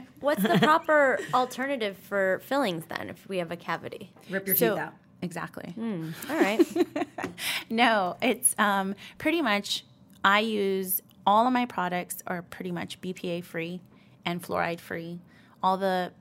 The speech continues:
Speaker 3: mm, composites that we're using right now are from Germany.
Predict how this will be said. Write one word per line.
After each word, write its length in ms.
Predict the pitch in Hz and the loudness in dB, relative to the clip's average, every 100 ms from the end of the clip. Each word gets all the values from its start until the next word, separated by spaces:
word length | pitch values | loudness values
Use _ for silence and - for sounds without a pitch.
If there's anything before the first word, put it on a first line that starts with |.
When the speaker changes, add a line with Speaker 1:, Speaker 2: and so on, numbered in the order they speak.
| - | -14
Speaker 3:
mm, 340 | 190 185 175 175 | -8 -6 -6 -8
composites 800 | - 196 - 196 202 196 - - | -8 -6 -4 -4 -4 -6 -6 -6
that 160 | 180 170 | -4 -4
we're 160 | 180 180 | -4 -4
using 340 | 175 175 180 | -6 -6 -6
right 140 | 170 | -6
now 260 | 170 160 160 | -6 -4 -4
are 280 | - 165 160 156 | -4 -4 -6 -8
from 180 | 175 170 | -8 -6
Germany. 460 | 165 170 190 214 | -6 -8 -8 -10